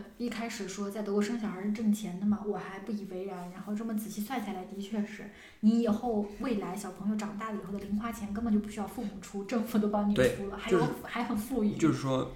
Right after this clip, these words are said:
Speaker 2: 比如说一个，呃，全职工作的妈妈，她在这个，呃，生小孩之前的收入水平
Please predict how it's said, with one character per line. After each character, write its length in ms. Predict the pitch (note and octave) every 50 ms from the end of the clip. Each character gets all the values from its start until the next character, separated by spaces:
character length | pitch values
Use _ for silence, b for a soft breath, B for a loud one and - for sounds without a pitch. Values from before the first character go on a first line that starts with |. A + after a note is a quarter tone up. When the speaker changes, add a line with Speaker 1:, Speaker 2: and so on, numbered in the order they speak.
| - -
Speaker 2:
比 80 | - A#2+
如 60 | A2+
说 100 | A2+ B2
一 200 | A#2+ A2 A2 A2+
个， 380 | A2+ A#2 A2+ A2 A2+ A2 - -
呃， 180 | A2+ A2 A2 A2+
全 280 | A2 - - A2 A2+ A#2+
职 280 | A2+ - - A2 A2 A2
工 220 | - B2 B2 C3
作 140 | B2+ A#2+ A2+
的 100 | A2 A2
妈 200 | G#2 G#2 A2 A2+
妈， 200 | A2+ A2 A2 - B B B B B B B
她 160 | - - A#2
在 420 | - A#2 A2 A2+ G2+ G2+ - - -
这 100 | - G#2+
个， 420 | G#2 G#2 G2 F#2+ F#2 F#2 F#2+ F#2 F#2+
呃， 320 | G2+ G2+ F#2+ F#2+ - -
生 180 | - - B2 A#2
小 140 | A2+ G#2 G#2
孩 300 | - A2 G#2 G2+ G#2+ A2
之 120 | - - A2+
前 180 | A2+ - A2 G#2
的 80 | - -
收 140 | - B2+ B2
入 80 | A#2
水 140 | A#2 - A2
平 280 | - - - G#2 G2+